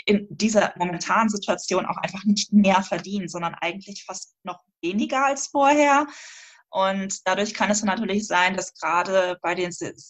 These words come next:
bei den saisonalen Lebensmitteln wie eben Erdbeeren und Spargel, dass sich das einfach in Anführungszeichen niemand mehr leisten kann, ähm, dass dadurch eben wieder mehr übrig bleibt. Und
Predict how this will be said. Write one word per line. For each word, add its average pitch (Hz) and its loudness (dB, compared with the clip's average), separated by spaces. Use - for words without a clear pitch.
bei 156 -8
den 175 -12
saisonalen 190 -2
Lebensmitteln 185 -6
wie 185 -4
eben 180 -4
Erdbeeren 165 -6
und 165 -6
Spargel, 170 -2
dass 170 -12
sich 175 -18
das - -20
einfach - -20
in 190 -8
Anführungszeichen 202 -2
niemand 196 0
mehr 170 4
leisten 185 0
kann, 285 0
ähm, 196 -2
dass 202 -6
dadurch 190 0
eben 190 -4
wieder 175 -4
mehr 170 0
übrig 233 -4
bleibt. 208 0
Und 185 -14